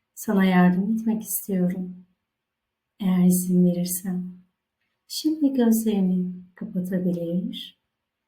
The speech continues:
derin bir nefes al lütfen. İçinden 'evet' demen yeterli." Güven içinde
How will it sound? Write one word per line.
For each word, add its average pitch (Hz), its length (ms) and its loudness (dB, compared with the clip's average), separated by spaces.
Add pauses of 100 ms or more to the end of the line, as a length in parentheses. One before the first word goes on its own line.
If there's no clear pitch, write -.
(400)
derin 285 340 4
bir 220 260 2
nefes 190 420 -4
al 180 220 0
lütfen. 180 880 -4 (800)
İçinden 180 1080 2
'evet' 214 520 -6 (260)
demen 180 480 -4
yeterli." 180 680 -2 (2750)
Güven 269 320 6
içinde 220 720 2